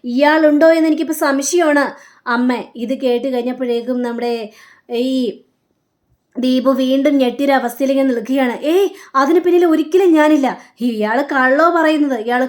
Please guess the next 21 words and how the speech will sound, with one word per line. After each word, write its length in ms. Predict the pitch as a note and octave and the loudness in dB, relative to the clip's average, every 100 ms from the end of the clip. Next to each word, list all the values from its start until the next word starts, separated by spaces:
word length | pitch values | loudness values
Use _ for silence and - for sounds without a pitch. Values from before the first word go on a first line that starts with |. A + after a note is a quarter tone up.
| B3+ | -4
കള്ളത്തരം 640 | A#3+ A#3 B3+ C4+ D4 D4+ | -4 -2 -2 -2 -2 0
തന്നെയാണ് 400 | C#4 C4 C#4+ D4 | -2 -2 0 0
പറയുന്നത്." 460 | C#4+ C4 C4 B3+ A3 - - - - | 0 0 -2 -2 -6 -12 -20 -18 -12
അപ്പോ 200 | F#3+ G#3 A#3+ | -8 -4 -2
നമ്മുടെ 240 | B3 B3 C4 C#4 B3+ | 0 -2 -4 -4 -6
സുമിത്രയാണെങ്കിൽ, 720 | C#4 B3+ C4+ C#4+ C4+ C#4 C4+ G3+ - _ - | -4 -4 0 0 0 0 -2 -4 -8 _ -8
അല്ല, 200 | A#3 C4 E4 D#4 _ _ _ A3+ | -2 -2 -2 -6 _ _ _ -10
ഏയ്, 220 | A3 G#3+ | -6 -2
നീ 220 | G3+ A3 D4+ | -2 0 0
ഈ 120 | D#4 | 0
ക-, 260 | D4+ D#4 C#4+ | 0 -2 -2
പറഞ്ഞ 280 | C4+ B3 C#4 | -2 -2 -2
കള്ളത്തരത്തിലും 680 | D4+ C4 C4 C4 C#4 C#4+ C4+ - _ C#4 | -2 -2 0 -2 -2 -2 -2 -4 _ -6
ഈ 80 | |
പരമശിവത്തിനും 720 | C4+ B3+ B3 C4+ C#4 D4 D4+ D4 | -2 0 0 -2 -2 -2 -2 -2
തമ്മിലുള്ള 540 | C#4 C#4 D4 D4 D4 | -2 0 0 0 -2
ബന്ധം 460 | A#3 A#3+ A#3+ D4+ C#4+ | -2 -4 -2 0 2
എന്താണ്? 340 | C4+ D4 C4+ C4 - - - | 2 0 0 -4 -14 -20 -12
ആ, 100 | A#3 | -8
ചേച്ചി 300 | A#3 B3 C4 | -2 -2 -2
സത്യമായിട്ടും, 720 | C#4 C4 - F4 D#4 D4+ C#4 | -4 -6 2 4 4 4 0